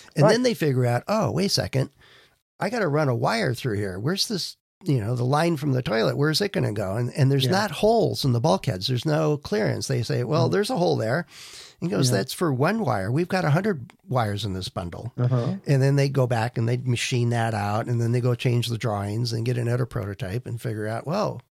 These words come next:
Speaker 1: wait a second, we gotta do that on the next bulkhead too."
Speaker 2: Mm-hmm.
Speaker 1: It took 'em years to build a new platform. And then they found out that, oh, if we give our designers three D cad systems,
Speaker 2: Mm-hmm.
Speaker 1: they can actually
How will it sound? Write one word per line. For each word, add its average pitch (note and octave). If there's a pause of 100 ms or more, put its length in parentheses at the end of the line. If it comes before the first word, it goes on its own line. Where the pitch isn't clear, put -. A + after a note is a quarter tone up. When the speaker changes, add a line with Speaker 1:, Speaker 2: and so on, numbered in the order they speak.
(220)
Speaker 1:
wait G3+
a -
second, A2+
we F3
gotta G3+
do C#3+
that D3+
on E3+
the G3
next G3+
bulkhead -
too." C#4+ (300)
Speaker 2:
Mm-hmm. B2
Speaker 1:
It B3+
took -
'em G3 (160)
years E3 (340)
to C#3
build C3
a B2
new A2+
platform. - (340)
And D3
then A#3
they A3+
found C3
out G#2
that, B2+
oh, G#3
if A#2+
we F3+
give A3+
our D3+
designers B2+ (300)
three D#3
D C3
cad F3
systems, A2
Speaker 2:
Mm-hmm. B2
Speaker 1:
they G3+
can G3+
actually C#3+